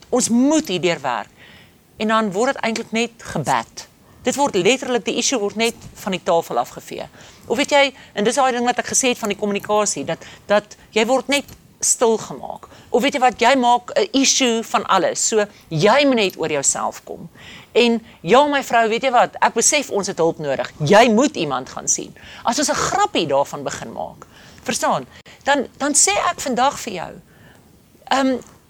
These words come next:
jy moet gaan calculate hoeveel keer het jy al by hierdie punt gekom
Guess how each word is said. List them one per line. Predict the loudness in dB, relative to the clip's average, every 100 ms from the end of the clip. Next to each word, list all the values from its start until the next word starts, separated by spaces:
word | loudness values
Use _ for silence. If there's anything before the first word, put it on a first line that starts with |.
| _ -4
jy | 0 4 4
moet | 4 -2
gaan | -4 -6 -6
calculate | 2 4 4 2 2 2 2 -2 0
hoeveel | 4 4 2 -2
keer | -2 -8 -8 -8
het | -4 2
jy |
al | 2 4
by | 0
hierdie | 0 -2 -4
punt | -6 -6
gekom | -12 -10 -10 -10